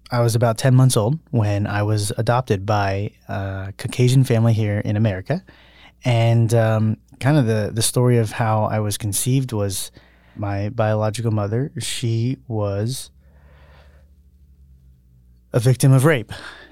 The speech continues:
And it was, uh, something that I found out later on in my, my teen years, the whole story, but, and we'll get to that, but it was, um, I was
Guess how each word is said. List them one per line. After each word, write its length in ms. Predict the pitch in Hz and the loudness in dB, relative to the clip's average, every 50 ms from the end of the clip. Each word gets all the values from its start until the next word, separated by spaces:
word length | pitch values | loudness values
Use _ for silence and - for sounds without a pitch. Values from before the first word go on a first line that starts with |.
| - _ _ _ _ - | -20 _ _ _ _ -2
And 720 | 143 120 117 120 117 117 117 117 117 113 117 113 - - - - - - _ _ _ _ _ _ - | 0 2 2 4 4 4 2 2 2 2 0 -2 -4 -6 -12 -16 -20 -20 _ _ _ _ _ _ -6
it 280 | - 117 113 117 - - | -2 0 0 0 -2 -2
was, 500 | 117 113 110 110 107 107 104 - - - | -2 0 0 0 0 -2 -2 -4 -2 0
uh, 220 | 117 107 107 107 107 | 0 2 2 0 2
something 420 | - 156 147 131 151 135 123 117 | 2 2 2 4 4 4 4 4
that 140 | 117 113 110 | 4 2 2
I 100 | 110 110 | 2 0
found 360 | - - 147 123 120 120 117 | 0 0 0 2 2 2 2
out 220 | 113 110 113 - | 2 2 2 2
later 300 | 123 123 127 117 117 117 | 2 2 4 4 4 4
on 200 | 113 113 117 117 | 4 4 4 4
in 80 | 117 110 | 4 4
my, 340 | 107 107 104 104 104 104 - - - - - - - - - - - - - - _ _ _ _ _ _ - | 4 2 2 0 -2 -2 -4 -8 -14 -20 -20 -20 -18 -18 -18 -20 -20 -20 -20 -20 _ _ _ _ _ _ -2
my 80 | 110 | -2
teen 320 | 110 - - 196 196 165 131 | 0 2 4 4 6 6 4
years, 380 | 107 101 101 113 123 107 - | 4 2 0 0 0 0 -2
the 400 | - - 120 120 120 113 113 120 | -2 -2 0 2 2 4 2 2
whole 280 | - - 113 127 127 117 | 0 0 0 0 0 0
story, 400 | - - - 123 107 107 110 117 | 0 0 0 0 0 2 2 2
but, 200 | 113 113 113 - | 2 2 0 2
and 120 | 117 113 | 2 2
we'll 80 | 117 120 | 2 2
get 180 | 120 135 131 - | 2 2 0 0
to 120 | - - 107 | 0 -4 -2
that, 300 | 101 101 101 - - - | 0 0 -2 -2 -2 0
but 320 | 120 107 107 - - - - - - _ _ _ _ | 0 0 0 -2 -4 -12 -20 -20 -20 _ _ _ _
it 220 | - - 131 127 123 | -2 0 0 0 2
was, 420 | 123 120 117 113 110 107 - - | 2 2 2 2 2 0 0 2
um, 460 | 123 113 110 107 104 110 110 107 104 - _ _ _ _ _ _ _ _ _ _ _ _ _ _ _ - | 2 2 2 2 2 2 0 0 -2 -6 _ _ _ _ _ _ _ _ _ _ _ _ _ _ _ -4
I 120 | 127 123 | 0 2
was 340 | 120 120 113 107 104 101 | 2 4 2 2 0 -4